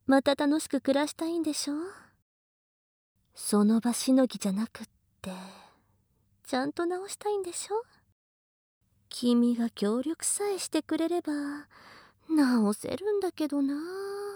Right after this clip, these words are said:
<laughs> どうする？君はどうしたい？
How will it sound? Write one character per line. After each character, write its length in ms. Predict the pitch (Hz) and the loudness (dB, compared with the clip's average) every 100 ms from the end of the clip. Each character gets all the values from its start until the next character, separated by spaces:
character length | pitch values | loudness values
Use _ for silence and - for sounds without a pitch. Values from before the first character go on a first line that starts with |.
| 403 - - _ _ _ _ _ _ _ _ _ _ _ _ _ - | -12 -18 -20 _ _ _ _ _ _ _ _ _ _ _ _ _ -10
<laughs> 1500 | 302 - - - - _ 403 - _ _ _ _ _ _ - | -10 -12 -10 -8 -8 _ -16 -16 _ _ _ _ _ _ -6
ど 220 | 233 233 | -2 0
う 40 | 233 | -2
す 220 | - 196 | -4 -6
る？ 300 | - 226 285 - - _ _ - - - - - - - - - - - _ _ _ - | -4 -6 -8 -16 -20 _ _ -16 -12 -12 -10 -10 -10 -12 -12 -16 -18 -20 _ _ _ -12
君 480 | - 196 196 202 | 0 2 4 4
は 160 | 202 202 | 2 0
ど 240 | 208 226 | 0 0
う 40 | 233 | 0
し 140 | - | -4
た 300 | - 220 | -6 -6
い？ 60 | 262 | -6